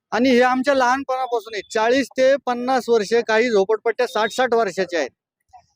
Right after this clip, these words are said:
तेव्हापासून इथे लोक राहतात. ही प्राधान्यानं गरीब लोक आहेत,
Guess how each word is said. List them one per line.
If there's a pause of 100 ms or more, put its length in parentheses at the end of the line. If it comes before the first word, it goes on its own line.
(120)
तेव्हापासून
इथे
लोक
राहतात. (600)
ही
प्राधान्यानं (580)
गरीब
लोक
आहेत,